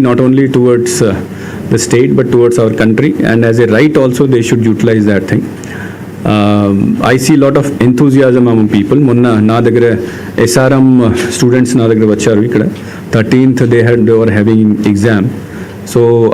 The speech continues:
I had, uh, uh, requested, uh, I have sent a letter to ఎస్ఆర్ఎం registrar that, uh, not to put any exam one day before polling, uh,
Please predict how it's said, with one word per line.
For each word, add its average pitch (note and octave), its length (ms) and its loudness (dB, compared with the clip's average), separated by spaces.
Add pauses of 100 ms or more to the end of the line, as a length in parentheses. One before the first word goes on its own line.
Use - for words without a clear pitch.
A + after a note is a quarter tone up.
(140)
I - 20 2 (140)
had, A#2 240 0
uh, G#2+ 100 2 (460)
uh, G#2 280 0 (200)
requested, B2+ 580 0
uh, A#2 160 2
I - 80 2
have A2+ 100 0 (220)
sent A#2 200 2
a - 60 4
letter A#2+ 300 2
to A#2+ 60 2 (100)
ఎస్ఆర్ఎం A2 380 0 (640)
registrar B2+ 360 0 (140)
that, A#2+ 160 0 (160)
uh, G#2 80 0 (480)
not A#2+ 200 0
to C3 140 0
put B2+ 120 0 (120)
any C3 100 2 (100)
exam B2 300 0 (140)
one A2+ 180 2
day B2+ 80 2 (120)
before C#3 260 0 (840)
polling, D3 340 2 (160)
uh, C#3+ 180 2